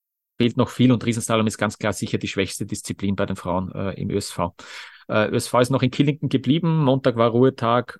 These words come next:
heute Dienstag, wo wir aufnehmen, nochmal ein Trainingstag, äh, in Killington und dann geht's eben nach Kanada zum, zum nächsten Weltcup-Ort, ja. Ähm, bisschen mein Problem mit Killington ist, auch nach einigen Jahren gibt's noch keine Stelle, die ich dir sofort w-, erwähnen könnte oder nennen könnte oder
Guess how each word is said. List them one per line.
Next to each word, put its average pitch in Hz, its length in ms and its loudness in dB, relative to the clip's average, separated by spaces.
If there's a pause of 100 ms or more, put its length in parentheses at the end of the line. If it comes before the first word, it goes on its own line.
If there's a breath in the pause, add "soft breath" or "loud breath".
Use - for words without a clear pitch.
(120)
heute 120 300 2
Dienstag, 123 440 -2
wo 113 140 0
wir 101 140 2
aufnehmen, 107 540 0
nochmal 107 360 0
ein 107 160 0
Trainingstag, 117 720 0
äh, 107 500 0 (100)
in 117 100 -2
Killington 113 480 -2
und 101 140 -4
dann 92 160 -2
geht's 92 220 -2
eben 80 300 -6 (140)
nach - 200 -4
Kanada 98 480 -2
zum, 101 320 -4 (440 loud breath)
zum 110 200 -2
nächsten 104 360 -2
Weltcup-Ort, 95 680 -2 (140)
ja. 110 240 2 (1080 loud breath)
Ähm, 117 720 4 (420)
bisschen 180 220 2
mein 175 160 4
Problem 156 380 2
mit 196 160 0
Killington 175 420 2
ist, 170 180 -2
auch 156 160 2
nach 151 220 0
einigen 156 380 0
Jahren 139 420 4
gibt's 156 240 -2
noch 147 140 2
keine 156 280 0
Stelle, 156 360 2
die 151 140 2
ich 135 120 -4
dir 156 140 2
sofort 139 440 0
w-, 117 60 -2
erwähnen 127 480 0
könnte 117 320 -4
oder 117 140 0
nennen 131 300 -2
könnte 139 340 -2
oder 123 180 4